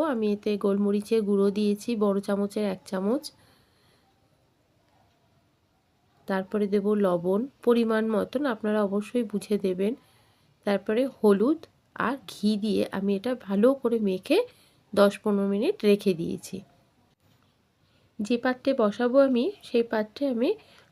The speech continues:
কিছুটা সাদা তেল দিয়েছি আর দিয়েছি বড় চামচের দু চামচ ঘি, কারণ আমি ওখানে দু চামচ ঘি দিয়ে প্রথমে চালটা মেখে রেখেছি। এবার সাদা তেলের মধ্যে আমি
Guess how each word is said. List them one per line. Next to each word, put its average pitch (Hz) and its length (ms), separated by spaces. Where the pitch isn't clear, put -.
কিছুটা 240 340
সাদা 226 380
তেল 226 320
দিয়েছি 226 440
আর 214 160
দিয়েছি 247 400
বড় 202 260
চামচের 247 540
দু 214 140
চামচ 220 380
ঘি, - 240
কারণ 226 180
আমি 220 200
ওখানে 247 280
দু 247 120
চামচ 247 400
ঘি 220 220
দিয়ে 240 180
প্রথমে 233 440
চালটা 220 400
মেখে 214 280
রেখেছি। 202 480
এবার 226 220
সাদা 226 340
তেলের 220 360
মধ্যে 214 360
আমি 220 140